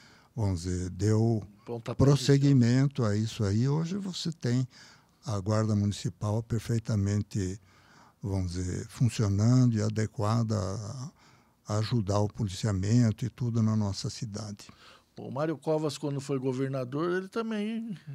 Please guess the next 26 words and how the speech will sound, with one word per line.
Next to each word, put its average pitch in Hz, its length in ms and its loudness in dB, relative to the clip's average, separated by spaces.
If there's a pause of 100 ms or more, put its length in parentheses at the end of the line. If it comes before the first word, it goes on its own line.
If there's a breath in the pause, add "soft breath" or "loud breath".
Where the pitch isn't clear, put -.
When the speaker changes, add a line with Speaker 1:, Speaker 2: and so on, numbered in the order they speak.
(140)
Speaker 2:
chamou, 185 400 -2
sei 151 220 0
lá, 127 180 -2
como 165 160 -2
é 175 60 -2
que 160 100 -4
foi 139 240 -2
essa? 110 340 -6 (480 loud breath)
Speaker 1:
Olha, 104 240 2
o 98 40 0
Mário 107 280 2
Covas 131 960 0 (240)
Speaker 2:
Era 113 120 -8
Speaker 1:
o - 20 -8
Speaker 2:
candidato? 131 460 -2
Speaker 1:
que 202 80 6
aconteceu 151 640 4
com 127 100 -2
o 117 40 2
Mário 113 280 2
Covas? 92 380 -10 (2000 soft breath)
O 208 100 0
Flávio 147 400 6
Chaves 147 440 6
era 151 180 6
prefeito 139 800 0